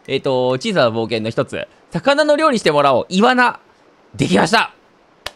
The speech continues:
最高です。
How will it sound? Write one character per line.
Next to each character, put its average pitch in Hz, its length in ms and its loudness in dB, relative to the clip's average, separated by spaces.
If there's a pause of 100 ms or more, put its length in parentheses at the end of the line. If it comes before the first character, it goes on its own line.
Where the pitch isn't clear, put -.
(2000)
最 - 180 -10
高 120 160 -8
で 95 140 -8
す。 - 480 -20